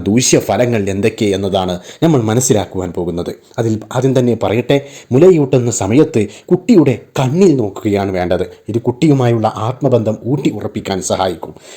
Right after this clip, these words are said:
മുലയൂട്ടുന്ന സമയത്ത് നിങ്ങൾ ഫോണിൽ ചിലവഴിക്കുക, അല്ലെങ്കിൽ ഫോണിൽ, ആ, ഫോണിൽ, നിങ്ങളുടെ മൈൻഡ് ഫോണിലോട്ടാവുകയല്ല വേണ്ടത്. നിങ്ങൾ കുട്ടിയുടെ കണ്ണിലേക്കാണ് നോക്കേണ്ടത്. കുട്ടിയുടെ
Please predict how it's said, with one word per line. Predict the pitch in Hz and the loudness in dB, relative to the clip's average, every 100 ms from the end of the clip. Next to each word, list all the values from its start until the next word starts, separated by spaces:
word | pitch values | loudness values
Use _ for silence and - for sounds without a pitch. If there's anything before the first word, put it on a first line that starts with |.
| - | -10
മുലയൂട്ടുന്ന | 98 120 123 120 120 | 0 4 4 4 0
സമയത്ത് | 107 104 135 135 147 - - | 0 2 4 4 2 0 -4
നിങ്ങൾ | 120 143 127 - - | 0 0 0 -6 -2
ഫോണിൽ | 143 165 170 - | 2 4 2 2
ചിലവഴിക്കുക, | 127 117 117 - 104 98 | 0 2 2 0 0 0
അല്ലെങ്കിൽ | 107 120 113 - | -2 -2 -2 0
ഫോണിൽ, | 120 147 156 - - 104 | 2 4 2 -2 -6 0
ആ, | 107 104 107 - | 2 2 0 -2
ഫോണിൽ, | 120 147 165 127 | 0 2 2 2
നിങ്ങളുടെ | 131 143 135 | 2 4 4
മൈൻഡ് | 123 139 147 | 4 2 2
ഫോണിലോട്ടാവുകയല്ല | 135 127 151 147 131 107 110 104 117 180 | 0 0 4 2 2 0 0 0 2 2
വേണ്ടത്. | 113 101 95 92 - - | 2 -2 -6 -8 -10 2
നിങ്ങൾ | 226 220 | 6 6
കുട്ടിയുടെ | - 170 - 196 151 123 - | 6 2 4 4 6 2 -2
കണ്ണിലേക്കാണ് | 165 196 233 180 143 120 104 | 0 4 6 4 4 0 -2
നോക്കേണ്ടത്. | 98 - 90 85 - _ _ _ _ - | -4 -4 -4 -4 -8 _ _ _ _ -6
കുട്ടിയുടെ | 104 123 | 2 4